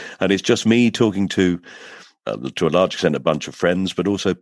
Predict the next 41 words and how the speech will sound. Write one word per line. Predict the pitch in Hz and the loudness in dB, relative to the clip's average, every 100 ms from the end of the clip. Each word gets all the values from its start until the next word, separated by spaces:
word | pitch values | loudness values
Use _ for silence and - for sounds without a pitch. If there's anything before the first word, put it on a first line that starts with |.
| - | -2
I've | 85 80 | -2 0
now | 85 80 | 0 0
branched | - 90 87 - | 2 0 2 0
out | 90 87 | 0 0
into | 80 - | -4 -4
people | 90 85 | -2 0
I've | 87 | 0
never | 110 127 | 2 2
met | 185 | 0
before, | - 95 71 | -2 -2 -2
which | 69 - | -4 -10
is | 85 | -8
really | 98 101 107 | -2 0 0
lovely. | - 110 127 73 60 | 0 0 0 -4 -6
And | 69 71 | -8 -6
I'm | 76 - | -6 -6
talking | - 82 82 | -4 -2 -2
to | 73 | -2
them | 90 92 92 87 | 0 2 -2 -4
about | 92 - 95 90 | -6 0 0 0
the | 90 | -4
five | - 101 101 104 | -2 2 2 0
things | - 95 95 | 0 0 2
in | 95 | 2
their | 87 80 | 2 2
life | 71 64 - - - - - _ - | 0 -2 -6 -16 -20 -20 -20 _ -8
that | 73 | -2
they | 76 | -2
would | 73 76 | -2 -2
like | 76 | -4
to | - | -4
preserve | - - 73 69 | -6 0 2 2
in | 69 | -2
a | |
time | 69 76 64 | -4 -6 -6
capsule. | - 52 - - | -8 -8 -8 -10
Four | - 95 | 0 0
things | 87 87 78 | 2 -2 -2
that | 76 | -2
they | 71 | 0
love | 80 98 98 - | 2 2 0 -6